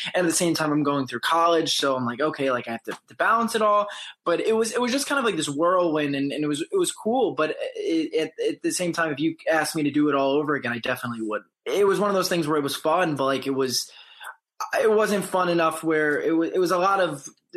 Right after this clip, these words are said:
focusing on silly things and not just appreciating everything we got to do, 'cause we got to do some pretty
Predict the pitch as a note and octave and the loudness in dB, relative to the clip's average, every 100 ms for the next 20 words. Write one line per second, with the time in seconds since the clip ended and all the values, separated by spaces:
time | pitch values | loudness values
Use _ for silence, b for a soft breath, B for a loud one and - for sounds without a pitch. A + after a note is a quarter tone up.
0 | D3+ - E3 E3 - D#3+ D3+ C#3+ C#3 C3+ | -8 -2 -2 -2 -2 -2 0 -2 -2 -6
1 | - - E3+ D#3 D3+ D3 D#3 C3+ C#3+ C#3+ | -8 -4 0 0 0 0 -2 0 0 2
2 | C#3+ C3+ C#3 C#3 B2 - C#3+ - C#3+ C3+ | 0 -2 -4 -6 -6 -2 0 0 0 0
3 | C3 C3+ C3 C3 B2+ B2 B2 B2 C#3 C3+ | 0 0 -2 -2 -2 -2 -2 -2 -4 -2
4 | D3 G3 B3+ G#3 F3+ D#3 D3+ C#3 | -2 -2 -2 -2 -2 -2 -2 -2